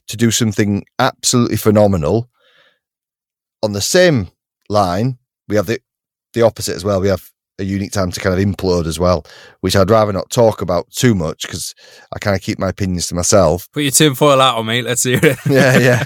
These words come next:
Speaker 1: nah.
Speaker 2: <laughs>
Speaker 1: Um, but I just think, you know, you know, from a business point of view, yeah, you get hammered,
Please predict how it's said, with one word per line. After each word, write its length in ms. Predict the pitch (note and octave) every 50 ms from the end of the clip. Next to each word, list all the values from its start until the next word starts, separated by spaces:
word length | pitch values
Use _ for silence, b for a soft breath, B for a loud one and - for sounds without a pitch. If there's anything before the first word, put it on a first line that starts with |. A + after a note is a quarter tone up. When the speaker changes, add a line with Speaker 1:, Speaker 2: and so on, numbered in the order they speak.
| - _
Speaker 1:
nah. 220 | - A#2+ A#2 B2+ A#2+ - - B2+ - - - B2 -
Speaker 2:
<laughs> 360 | - E3 F#3+ G3 - - -
Speaker 1:
Um, 480 | - B2+ B2+ B2 B2+ B2+ B2+ B2 A#2+ B2 _ _ _ _ _
but 80 | _ F3+
I 60 | F3 E3+
just 160 | D#3+ F3+ -
think, 140 | G#3 F3 D3
you 80 | E3
know, 100 | E3 D#3 C#3 A#2+
you 80 | -
know, 100 | D#3 D3
from 140 | C3 - C#3+
a 80 | C#3+ B2
business 380 | B2 E3+ D#3+ C#3+ D#3+ D3+ C3
point 240 | - - D3 C#3+ C#3 G#2+
of 80 | A#2+
view, 160 | - C3+ C3+
yeah, 220 | C3 B2 A#2+ C#3 C#3
you 120 | C3 B2
get 140 | A#2 C3 -
hammered, 460 | A#2 A2+ B2 A#2+ A#2 A#2 A2+ A#2 -